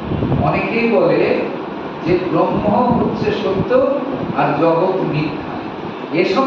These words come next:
ধর্মকথা হয়তো তিনি শোনাননি, তিনি সেই ব্রহ্মকে, তার ব্রহ্মসঙ্গীত আছে প্রায় তিনশো মতো, তার পূজা পর্যায়ের গান, তারপরে বিভিন্ন গানের মধ্যে দিয়ে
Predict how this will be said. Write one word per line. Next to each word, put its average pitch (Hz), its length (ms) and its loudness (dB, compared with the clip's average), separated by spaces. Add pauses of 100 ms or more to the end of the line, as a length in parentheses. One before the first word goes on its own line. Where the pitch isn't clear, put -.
ধর্মকথা 254 760 2
হয়তো 254 300 2
তিনি 214 340 0
শোনাননি, 180 480 2 (540)
তিনি - 300 2 (280)
সেই 180 140 2 (120)
ব্রহ্মকে, 196 680 0 (580)
তার 233 420 2 (480)
ব্রহ্মসঙ্গীত 247 840 0
আছে 254 320 4 (420)
প্রায় 196 360 2 (180)
তিনশো 202 400 -2
মতো, - 220 2 (1200)
তার 170 260 2
পূজা 185 260 2
পর্যায়ের 202 580 2
গান, 175 380 2 (760)
তারপরে 160 420 2 (120)
বিভিন্ন 190 480 -2
গানের 240 460 0
মধ্যে 202 280 0
দিয়ে 156 260 2